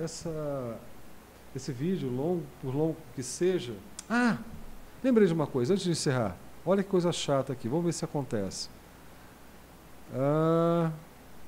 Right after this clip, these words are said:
tá, não tá acontecendo aqui. Não tá acontecendo aqui.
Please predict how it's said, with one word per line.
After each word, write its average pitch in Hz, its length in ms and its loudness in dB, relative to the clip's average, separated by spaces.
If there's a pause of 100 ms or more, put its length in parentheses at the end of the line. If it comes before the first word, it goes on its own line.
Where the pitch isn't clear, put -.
(540)
tá, 110 260 0
não 185 260 4
tá 208 180 2
acontecendo 175 640 0
aqui. 131 440 0 (1900)
Não 175 220 4
tá 185 160 2
acontecendo 131 600 -2
aqui. 107 360 -2